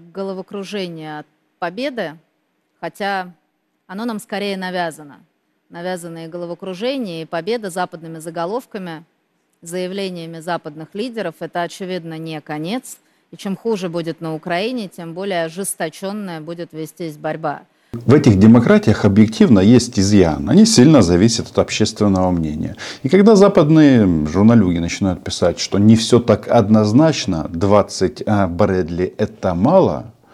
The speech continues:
Speaker 2: это, м, сначала вызывает тревогу, алярм, алярм, а, нужно что-то делать. Путин наступает, хотя он пытается наступать. И за последний год вообще-то линия фронта не двигается. Ну, это так, чистый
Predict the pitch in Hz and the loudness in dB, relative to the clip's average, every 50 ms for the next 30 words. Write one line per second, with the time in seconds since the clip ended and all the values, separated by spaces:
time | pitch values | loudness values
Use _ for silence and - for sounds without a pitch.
0 | _ - - - - _ - - 175 175 - 185 165 135 104 - - 90 92 92 | _ -20 -20 -20 -18 _ -2 -2 0 4 6 6 6 6 4 2 -2 -4 -4 -4
1 | 87 82 78 76 73 - - 90 85 - 95 87 85 82 80 76 - - - - | -4 -4 -4 -6 -6 -6 -8 -6 -4 -2 0 0 0 0 -2 -2 -4 -8 -10 -14
2 | - - 62 62 - _ - - - - 98 90 92 92 87 85 82 - - 95 | -14 -14 -16 -16 -16 _ -16 -12 -8 -6 -2 -2 0 0 0 -2 -4 -8 -10 -8
3 | - 80 - 82 117 143 143 127 123 107 98 92 87 - _ - - 95 95 95 | -8 -4 0 2 4 4 4 4 2 0 0 -4 -10 -14 _ -8 -4 -4 -2 -2
4 | 92 85 80 80 82 78 80 117 147 151 151 135 120 123 - - - - - - | -2 -4 -4 -4 -4 -4 -2 0 0 0 0 -2 -4 -6 -12 -20 -20 -20 -20 -20
5 | _ _ - 95 90 85 80 82 92 90 82 87 85 - - - 80 - 78 78 | _ _ -8 -6 -6 -4 -4 -4 -6 -6 -6 -6 -8 -8 -8 -8 -8 -6 -6 -4
6 | 80 85 117 147 156 143 120 104 - - - _ _ _ _ _ _ - 113 104 | 0 2 4 4 6 4 4 2 0 -4 -18 _ _ _ _ _ _ -2 -2 -2
7 | - - 87 82 80 76 - - - - - - 143 139 156 151 127 113 - - | -2 -4 -6 -6 -6 -8 -10 -6 -6 -6 -2 2 4 4 6 4 2 0 -2 -14
8 | - - - 101 90 - 104 101 101 - - - - 117 113 110 113 - 147 147 | -14 -6 -6 -6 -2 0 0 0 0 0 -4 -4 -2 0 0 0 0 -2 -4 -4
9 | - - - 175 165 139 107 92 80 - - - 90 90 90 - - - 101 92 | -2 0 0 2 2 2 0 -2 -4 -6 -8 -6 -6 -6 -6 -8 -8 -8 -10 -8
10 | - - 85 80 - - - - - 95 90 95 - - - - - 107 92 95 | -6 -6 -6 -6 -6 -10 -12 -12 -10 -6 -6 -6 -6 -6 -8 -4 -4 -2 -2 -2
11 | 95 95 95 127 165 165 - 95 - - - 110 - 135 120 113 117 131 131 131 | -2 0 0 0 -2 0 -2 -6 -6 -6 -8 -6 -2 0 2 2 2 2 0 -2
12 | - - 151 143 139 - 151 147 139 123 104 101 156 160 156 104 87 - - - | -4 -6 -6 -6 -4 -2 0 0 2 2 2 2 2 2 4 2 2 2 -2 -10
13 | - - - - - 294 247 185 - 135 - - 82 76 - - _ _ _ _ | -10 -10 -10 -4 0 2 2 4 4 2 0 0 -2 -6 -6 -8 _ _ _ _
14 | - - - 110 - - - 95 85 78 80 | -4 0 0 0 0 0 -6 -6 -4 -6 -6